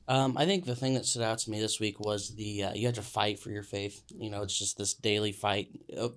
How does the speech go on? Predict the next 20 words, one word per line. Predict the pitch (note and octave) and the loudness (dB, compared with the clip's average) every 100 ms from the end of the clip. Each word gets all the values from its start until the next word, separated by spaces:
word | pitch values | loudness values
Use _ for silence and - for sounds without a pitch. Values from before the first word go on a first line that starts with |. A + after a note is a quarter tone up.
| - - | -10 -8
you're | A#2 | -6
fighting | A#2 A#2 G2+ A2 | 0 0 2 0
the | |
current | G#2+ A#2+ A2 A2 | 0 2 2 2
that's | G#2 | -2
pulling | - A2 G#2 G#2 | 0 2 2 2
you | G2+ | 2
away | G2 G2 G2+ | 4 4 4
from | G2+ G2+ | 2 -2
it, | F#2+ | 0
you | F#2+ | 0
know. | G2+ F#2+ - - - - - | 0 -2 -8 -16 -16 -6 2
Um, | G2+ G2+ | 4 4
just | G#2 - | 4 4
really | G#2+ G#2+ | 4 6
sure | - G#2 | 4 4
you're | G#2 | 4
staying | - A2 G#2+ G2+ | 4 4 4 4
rooted | G#2 G#2 G#2 | 2 2 4
in | G#2+ G2+ G#2+ | 4 4 2